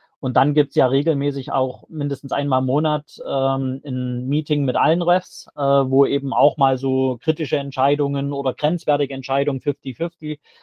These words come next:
wirklich rausgepackt werden und dann mit allen gemeinsam bewertet werden und dann auch so ein bisschen laut Regelbuch natürlich der Fall auseinandergenommen wird und, und korrigiert wird.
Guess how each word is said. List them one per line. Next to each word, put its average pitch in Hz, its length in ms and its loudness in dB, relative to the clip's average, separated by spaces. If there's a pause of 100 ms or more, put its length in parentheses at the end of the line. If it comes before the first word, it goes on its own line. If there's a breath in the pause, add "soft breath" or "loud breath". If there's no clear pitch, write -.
(160 soft breath)
wirklich 139 320 2
rausgepackt 151 600 2
werden 147 180 0
und 143 140 -2
dann 135 160 2
mit 131 100 -2
allen 139 320 0
gemeinsam 147 480 2
bewertet 139 460 0
werden 147 460 -2
und 127 200 -4
dann 135 180 2
auch 123 140 0
so 139 100 -6
ein 123 80 -4
bisschen 131 360 -4
laut 123 260 4
Regelbuch 135 560 0
natürlich 131 560 -2
der 123 140 2
Fall 131 160 4
auseinandergenommen 135 720 0
wird 131 160 0
und, 123 180 -10
und 123 100 -14
korrigiert 117 460 -2
wird. 110 140 -18